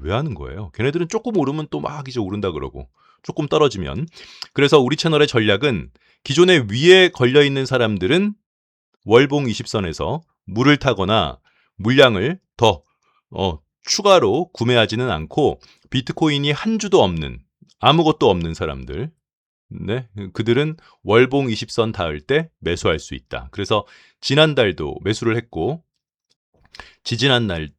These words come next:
달도 월봉 이십 선 닿을 때 매수를 했다. 그러면 도대체 나는 추매도 하고 싶고 위에 뭐 물 탄다는 개념보다는 나는 물량도 좀 늘리고 싶은데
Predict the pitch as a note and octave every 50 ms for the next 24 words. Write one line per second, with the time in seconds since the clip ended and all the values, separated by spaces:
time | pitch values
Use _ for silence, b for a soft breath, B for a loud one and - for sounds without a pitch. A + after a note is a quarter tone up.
0 | _ _ _ - G2 G2+ G2 F#2 D#2+ E2+ D2+ G2+ D3 E3 - F2+ G2+ A2+ C3 B2
1 | B2+ B2+ A#2 G2+ - - - - G#2 G2 G2 - E2 D2+ C#2+ C#2+ - - C3 D3
2 | D#3+ _ _ _ _ - D2 D2+ D2+ - - D#2 D2+ - - _ - - - -
3 | b b b b b b b - - C3 B2+ A2+ G2+ A#2+ B2+ G#2 E2 B1+ B1 C2+
4 | _ _ _ _ _ _ _ _ _ _ _ - - _ - C3 C3+ D#3 - -
5 | - G#2 F#2 A2 C#3 E3 - _ _ _ _ _ _ _ _ - G2+ A#2 C3+ C3+
6 | C3+ C3 - - A#3 A3+ G#3+ G3 F#3 F3 F3 E3 D3 C3+ - _ _ _ - F2
7 | C#2 C2 - _ _ _ _ _ _ _ _ _ _ _ _ _ b b b b
8 | b b b b - G2+ C3 C#3+ B2 G2+ A2 C#3+ F#3 - _ - F2+ - _ _
9 | _ _ _ _ - G2 F#2+ F#2 F2 G#2 C3+ C#3 - E3 E3+ D#3+ D#3 D3+ D3+ D3+
10 | C#3 - A2 G#2+ A2 A2 G2+ G2 F2+ F2+ F2 A2+ D3 C#3 F#2 C#2 - - F#2+ B2
11 | C3 B2+ G#2+ E2+ G2+ B2 C3 D3+ D#3 D3+ C#3 C#3+ C3 C#3+ C#3 A#2 G2+ G#2 A2 A#2+
12 | A#2 A#2 G#2+ - - - G#2+ G2+ A2+ C3 G#2+ E2+ -